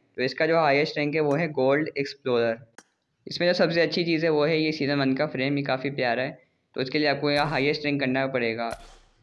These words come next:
और इसके पॉइंट्स वगैरह आपको मिलेंगे वाओ मैप खेलने से। अब ऐसा नहीं है कि आप कोई भी वाओ मैप खेलो आपको पॉइंट्स मिल जाएंगे।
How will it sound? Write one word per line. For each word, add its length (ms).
और 200
इसके 200
पॉइंट्स 340
वगैरह 220
आपको 200
मिलेंगे 340
वाओ 220
मैप 200
खेलने 380
से। 120
अब 180
ऐसा 240
नहीं 120
है 60
कि 60
आप 140
कोई 160
भी 140
वाओ 180
मैप 220
खेलो 160
आपको 200
पॉइंट्स 380
मिल 120
जाएंगे। 360